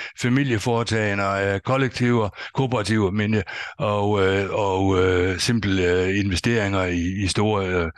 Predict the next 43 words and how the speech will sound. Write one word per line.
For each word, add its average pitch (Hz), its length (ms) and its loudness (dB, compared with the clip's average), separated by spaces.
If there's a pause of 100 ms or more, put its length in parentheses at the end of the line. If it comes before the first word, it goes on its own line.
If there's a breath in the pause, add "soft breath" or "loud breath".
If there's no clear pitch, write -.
(400 loud breath)
øh, 90 160 0 (760)
selskaber, 107 720 -2
som 101 120 0
måske 92 280 0
også 92 160 -4
har 95 120 -2
forsikringer 92 380 -2
og - 60 -8
sådan 95 160 -4
noget, 92 180 0
og 101 100 -2
det 110 120 0
er 95 60 0
der 87 80 -2
også 85 200 -4
i 95 40 0
Frankrig. 95 400 -4 (360 loud breath)
Men 127 140 0
altså, 127 320 0
i, 139 280 2
i 143 180 2
langt, 139 440 2 (160)
langt 131 320 -2
de 131 60 -2
fleste 139 340 0
lande 113 300 2
i 117 80 2
Europa, 107 460 0 (400 loud breath)
der 135 80 2
er 131 300 0 (380)
der 117 80 2
er 107 60 0
den 117 240 0
der 110 120 2
mix 107 420 0
af 110 180 0
offentlige 107 280 0
og - 40 0
private, 104 480 0 (300 loud breath)
og 123 120 0
det 123 160 -2
giver 185 240 4
normalt, 131 760 2